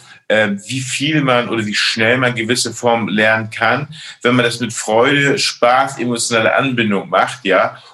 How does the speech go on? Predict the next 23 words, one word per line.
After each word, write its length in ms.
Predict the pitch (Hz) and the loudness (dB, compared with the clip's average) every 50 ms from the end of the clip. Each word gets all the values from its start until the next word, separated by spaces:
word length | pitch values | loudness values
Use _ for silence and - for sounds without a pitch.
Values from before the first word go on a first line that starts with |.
| - _ | -18 _
und 680 | - 113 120 123 123 120 120 117 117 117 117 117 117 - - - - - - _ _ - | -2 2 2 4 4 4 4 4 2 2 0 -2 -8 -16 -18 -20 -20 -20 -20 _ _ 2
dann 200 | 117 113 123 135 | 4 4 4 4
sozusagen, 600 | 131 135 135 - 123 113 113 120 117 120 117 117 | 0 -4 -4 -4 -4 0 2 4 4 4 2 0
äh, 340 | 113 - - 107 107 107 - - | 0 2 2 4 4 2 2 2
einen 220 | - 104 101 101 - | 0 -2 -2 0 2
Haufen 340 | 139 156 175 165 - 139 123 | 2 2 2 0 -4 -4 -4
Zeit 420 | - - 113 101 98 98 - - | -2 0 2 2 2 2 -2 -6
gewinnt. 320 | - 170 170 - - - _ _ _ _ _ _ _ _ _ - - - - - _ _ - - - - | -10 -10 -8 -8 -12 -14 _ _ _ _ _ _ _ _ _ -20 -20 -20 -20 -20 _ _ -14 -12 -8 -6
Und 220 | 104 110 104 92 | -4 -4 -4 -4
ich 160 | 101 110 - | -8 -8 0
glaube, 320 | - 117 117 131 135 131 123 | 4 4 6 6 6 4 4
ähm, 500 | 82 107 113 110 110 107 107 107 104 - _ | 4 4 2 2 0 -2 -6 -8 -10 -16 _
wie 220 | - 101 107 117 | -12 -8 -6 -4
gesagt, 360 | 117 107 113 104 101 - - | 0 2 2 2 2 0 -4
ähm, 340 | - - 196 98 95 95 - - | -6 -2 -2 -2 -2 -2 -6 -8
es 160 | - - - | -8 -8 -8
ist 360 | - 104 - - - - - - _ - | -8 -8 -8 -10 -12 -14 -18 -20 _ -2
absolut 400 | - 120 117 - - 143 135 135 | -2 -2 -2 -2 -2 -4 -4 -4
kurios, 840 | - - 120 110 117 110 104 107 113 127 139 147 143 - - - - | -4 -6 -4 -2 0 0 0 0 0 0 0 0 -2 -2 -4 -4 -2
ähm, 400 | - 110 113 110 110 107 107 98 85 | 0 0 0 -2 -4 -4 -6 -4 0
was 240 | 101 110 110 - - | 0 -2 0 -2 -6
wir 80 | 107 | -2
da 300 | 92 104 98 98 - - | 0 2 2 2 2 0